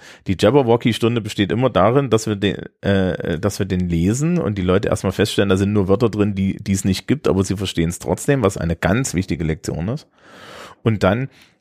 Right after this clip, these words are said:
äh, das wissen viele Menschen nicht, in Through the Looking Glass, in dem zweiten Alice-Buch,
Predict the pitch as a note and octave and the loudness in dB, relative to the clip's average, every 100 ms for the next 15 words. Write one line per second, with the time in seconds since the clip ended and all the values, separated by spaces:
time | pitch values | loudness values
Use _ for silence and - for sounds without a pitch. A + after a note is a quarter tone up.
0 | _ _ _ G#2+ A2+ - C#3+ E3 - B2+ | _ _ _ 2 2 2 2 0 -2 0
1 | A#2 G2+ G2+ G#2 F#2+ G2+ F#2+ A#2+ A#2 A#2+ | 2 2 0 -2 -2 -2 0 -2 0 0
2 | C#3 G#2+ G2 D#2+ F#2 F#2 F#2 F#2 A2 - | 0 0 2 2 2 -2 0 0 0 -2
3 | A2 A#2 - F2 D2 | -2 -4 -8 -10 -10